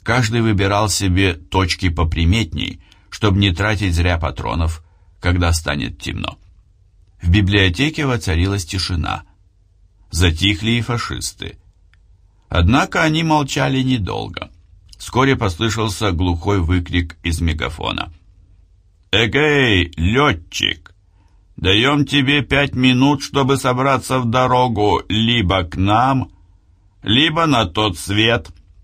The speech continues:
Как бы для придания веса своим словам, немцы выбросили короткую струю, мгновенно воспламенившую несколько срезанных снарядами пней между позициями. Они сгорели быстро и ярко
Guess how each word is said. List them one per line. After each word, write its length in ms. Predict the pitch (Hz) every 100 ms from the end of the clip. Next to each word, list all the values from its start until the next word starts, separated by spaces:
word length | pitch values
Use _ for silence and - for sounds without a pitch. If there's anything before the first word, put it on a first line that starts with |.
| _ - _ _ _ - -
Как 220 | 113 104
бы 180 | 101 110
для 160 | 101 95
придания 640 | 104 95 107 104 101 101
веса 360 | 98 90 82 80
своим 360 | 80 82 82
словам, 580 | 80 78 85 101 127 - _ _ - -
немцы 460 | 95 117 131 131 117
выбросили 600 | 120 117 117 117 110 107
короткую 680 | 87 101 104 - 98 92 85
струю, 560 | - 90 90 90 113
мгновенно 800 | 92 98 110 104 104 113 110 104
воспламенившую 960 | 95 85 87 98 98 98 87 92 90 78
несколько 560 | 85 85 82 80 82
срезанных 600 | 82 71 92 87 90 85
снарядами 600 | 80 71 67 80 76 87
пней 640 | 80 - 101 104 76 64 - - _
между 400 | - 90 85 80
позициями. 840 | 78 76 76 55 - 50 50 50 - _ _ _ _ _ -
Они 280 | 107 117 170
сгорели 480 | 160 160 156 160 151
быстро 520 | 104 123 135 - 135
и 100 | 135
ярко 640 | 120 87 82 82 80 80